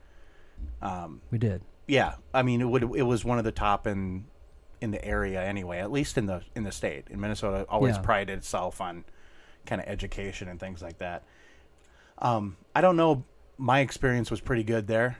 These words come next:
Speaker 1: I mean, I know Brian said his was too, and we learned lots of
Speaker 2: Yeah.
Speaker 1: things. Yeah, lots of different ways to learn and things like that. Um,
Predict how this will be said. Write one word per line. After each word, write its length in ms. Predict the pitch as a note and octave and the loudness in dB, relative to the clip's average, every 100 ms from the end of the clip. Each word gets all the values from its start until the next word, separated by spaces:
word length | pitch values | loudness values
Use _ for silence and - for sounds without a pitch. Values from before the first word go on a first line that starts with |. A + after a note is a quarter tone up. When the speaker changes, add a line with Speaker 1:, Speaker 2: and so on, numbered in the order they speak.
| - | -6
Speaker 1:
I 60 | A#2 | -2
mean, 140 | A2+ | 0
I 40 | G#2+ | 0
know 120 | G#2+ | 0
Brian 280 | G2 G#2+ G#2 | 4 4 4
said 160 | A2+ | 0
his 200 | G#2 A2 | 0 -2
was 160 | G#2+ G#2 | -4 -6
too, 320 | - A2 A2+ | -2 -2 0
and 320 | B2+ G#2+ G2+ | -2 -2 -2
we 160 | G2+ A#2+ | -4 -2
learned 300 | B2+ C#3 B2 | 0 2 0
lots 460 | G2+ G#2 A2+ - - | 0 0 0 -2 -2
of 140 | B2 | 0
Speaker 2:
Yeah. 180 | C#3 C3+ | 2 2
Speaker 1:
things. 200 | G2 - | 0 -4
Yeah, 220 | A#2 A2 | -2 -2
lots 340 | D#2+ A2 C#3 - | 2 2 2 2
of 80 | C3+ | -2
different 320 | D#3 C3+ C3 | 0 0 2
ways 320 | B2+ B2+ A2 | 2 2 0
to 80 | A2+ | -2
learn 480 | A2+ B2 A#2 A#2 A2+ | 0 2 2 2 -2
and 220 | G2 F#2+ - - - - - - | -4 -8 -14 -20 -20 -20 -14 -4
things 200 | B2+ A2+ | -2 0
like 140 | G2+ | 0
that. 340 | A#2 A2 A2 - | 2 2 2 -2
Um, 400 | A#2 G#2 F#2 F2+ | -2 0 0 -2